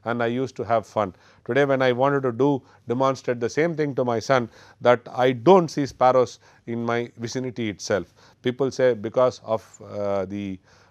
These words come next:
mm, cell phone towers, they get disturbed. Second thing, because of uh, pollution also they get disturbed. And it is so surprising nowadays, the, the place where I stay,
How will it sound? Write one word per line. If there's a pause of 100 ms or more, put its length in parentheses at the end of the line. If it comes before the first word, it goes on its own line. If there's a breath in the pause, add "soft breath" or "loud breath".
(200 soft breath)
mm,
cell
phone
towers,
they
get
disturbed. (220 soft breath)
Second
thing,
because
of (460 soft breath)
uh,
pollution
also
they
get
disturbed. (360 soft breath)
And (220 soft breath)
it
is
so
surprising
nowadays,
the,
the
place
where
I
stay,